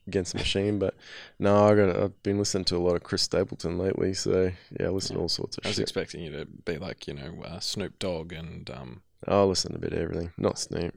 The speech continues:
Speaker 1: man. Maybe a bit of Biggie and Tupac. I don't know. <laughs> Nah, it's not a, it's a pretty big pr-, playlist of all sorts of shit. But yeah, my neighbours hate it sometimes. I, I bet. <laughs>
Speaker 2: Fuck your neighbours.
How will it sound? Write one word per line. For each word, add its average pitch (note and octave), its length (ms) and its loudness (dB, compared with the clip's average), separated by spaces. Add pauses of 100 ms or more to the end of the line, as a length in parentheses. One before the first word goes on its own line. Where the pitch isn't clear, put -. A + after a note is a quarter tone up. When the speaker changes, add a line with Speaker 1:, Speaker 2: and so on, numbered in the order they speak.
(140)
Speaker 1:
man. F#2+ 260 0
Maybe G#2 240 4
a D#2+ 40 -4
bit F#2 160 2
of F2 80 0
Biggie F#2+ 320 2
and F2+ 120 0
Tupac. G#2+ 540 2
I - 20 6
don't G2 240 6
know. - 1080 4
<laughs> - 40 -20 (540)
Nah, F#2 300 0
it's F#2+ 180 -2
not G#2 160 6
a, F#2 160 0 (220)
it's - 160 -10
a - 80 -2 (140)
pretty A2 180 0
big F2+ 220 0
pr-, - 80 -6 (180)
playlist F#2 400 2
of F2+ 100 -4
all F#2+ 120 2
sorts - 300 -2
of - 80 -8
shit. - 300 0
But - 220 -4
yeah, F#2+ 140 0
my F#2+ 100 -2
neighbours F#2 320 0
hate G2 180 0
it - 120 -2
sometimes. G#2 520 0
I, G#2+ 120 -2 (280)
I G#2+ 40 -2
bet. A2+ 240 0 (180)
<laughs> - 160 -4
Speaker 2:
Fuck - 240 -2
your - 80 -6
neighbours. F#2+ 380 -12